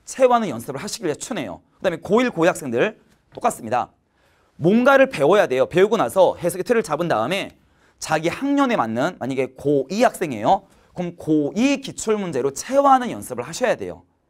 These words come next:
자, 그래서 오늘 제가 이제, 어, 단어를 알았을 때, 단어만 가지고 했을 때 생기는 문제점에 대해서 좀 말씀을 드렸으니까 여러분들 절대 후회하지 않으실 겁니다.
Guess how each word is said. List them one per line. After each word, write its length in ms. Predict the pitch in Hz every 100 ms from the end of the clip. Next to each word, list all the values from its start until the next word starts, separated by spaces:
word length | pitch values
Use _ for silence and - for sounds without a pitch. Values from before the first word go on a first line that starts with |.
| _ _ _
자, 80 | 185
그래서 480 | 175 175 175 131 - _ _ _ _
오늘 180 | 156 185
제가 260 | 151 139 139
이제, 380 | 110 123 196 - _ _ _ _
어, 180 | - 131
단어를 1000 | - 156 151 147 160 226 254 262 247 233 _
알았을 600 | - 143 156 214 214 165
때, 340 | 135 139 113 -
단어만 640 | - 139 147 214 254 247
가지고 260 | 226 190 180
했을 120 | - -
때 100 | 175
생기는 320 | 170 190 170
문제점에 560 | 117 131 202 220 220 196
대해서 240 | 156 139
좀 140 | 127 131
말씀을 320 | 101 - 143
드렸으니까 680 | 113 98 117 98 165 160 107 _ _ _ -
여러분들 460 | 160 151 156 151 -
절대 220 | - 147
후회하지 380 | 143 254 233 -
않으실 260 | 110 113
겁니다. 300 | - 95 85